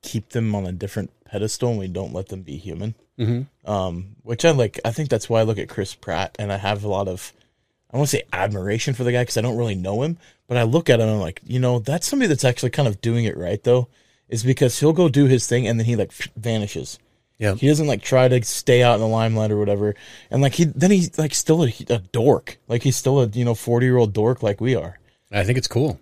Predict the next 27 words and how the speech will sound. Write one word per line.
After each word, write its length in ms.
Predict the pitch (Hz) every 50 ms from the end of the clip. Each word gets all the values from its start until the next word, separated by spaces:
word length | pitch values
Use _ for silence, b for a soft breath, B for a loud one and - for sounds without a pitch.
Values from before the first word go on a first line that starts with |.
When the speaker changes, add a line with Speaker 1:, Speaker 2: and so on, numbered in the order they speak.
| _ _
Speaker 1:
Yeah, 200 | - 117 110 92
Speaker 2:
I 40 | -
think 180 | - 101 113 127
Speaker 1:
it's 120 | 117 -
Speaker 2:
it's 20 | 117
way 60 | 104
Speaker 1:
totally 220 | 160 196 202 139 107
Speaker 2:
cool. 100 | - -
Speaker 1:
<laughs> 40 | -
rad. 260 | 127 135 110 107 -
Like, 100 | - 170
I 60 | 147 147
look 180 | 151 165 160
at 100 | 170 147
him 120 | 139 131 131
and, 100 | 127 117
like, 220 | 113 113 113 - B B B B B B B
you 80 | 135
know, 80 | 139 143
he 140 | 135 147 151
was 200 | 151 143 123 113
doing 300 | 110 107 139 147 156 139
something 320 | - 143 139 139 135 135
on 140 | 120 107 107
TikTok 560 | - - 123 123 120 - 135 113 113 107 -
with 160 | 104 101 -
Arnold, 420 | - - 107 107 104 98 87 85